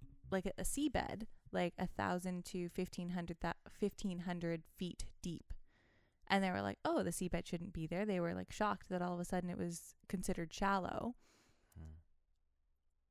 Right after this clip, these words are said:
Speaker 1: And th-, and that's what it was. So, or they thought they had found, like, sunken islands or, like, sandbars or something deep down there.
Speaker 2: Yeah.
Speaker 1: And it turns out it's just this layer of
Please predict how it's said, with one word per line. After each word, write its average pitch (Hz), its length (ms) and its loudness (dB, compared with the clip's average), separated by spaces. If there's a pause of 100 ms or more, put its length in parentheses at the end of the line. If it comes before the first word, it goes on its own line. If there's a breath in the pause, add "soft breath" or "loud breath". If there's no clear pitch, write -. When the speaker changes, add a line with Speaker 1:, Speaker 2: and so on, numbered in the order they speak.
(320)
Speaker 1:
And 180 220 8
th-, - 120 -2
and 160 160 2
that's 165 180 -2
what 190 120 2
it 233 80 -2
was. 311 240 4
So, 196 120 0
or 190 140 6
they 190 140 4
thought 175 240 2
they 185 100 2
had 185 160 0
found, 185 320 0
like, 185 140 -2
sunken 170 360 -2
islands 226 520 2
or, 185 100 6
like, 170 240 2
sandbars 196 800 2
or 190 80 0
something 180 420 0
deep 175 220 0
down 165 260 4
there. 165 300 -2 (100)
Speaker 2:
Yeah. 90 280 -4 (580 soft breath)
Speaker 1:
And 202 100 8
it - 140 4
turns 220 340 4
out 190 460 4 (120)
it's - 260 -2
just - 500 0
this 180 320 0
layer 180 760 4
of 170 480 0